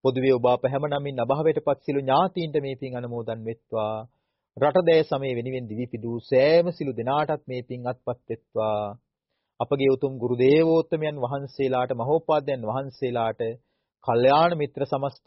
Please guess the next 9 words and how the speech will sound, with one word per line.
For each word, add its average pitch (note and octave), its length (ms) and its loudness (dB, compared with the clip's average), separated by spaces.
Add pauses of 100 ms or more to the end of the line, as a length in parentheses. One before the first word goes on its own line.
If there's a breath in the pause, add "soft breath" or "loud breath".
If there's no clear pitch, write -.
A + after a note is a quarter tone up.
මහා C3 400 0
සංඝ F3 360 -2
රත්නයටද G2 580 -6 (200)
මේ A2 220 -8
පින් G2 220 -10 (480)
නිවන් B2 340 0
පිණිස A2+ 300 -12 (360)
පාරමී A#2+ 580 0
වේවා. F2+ 540 -8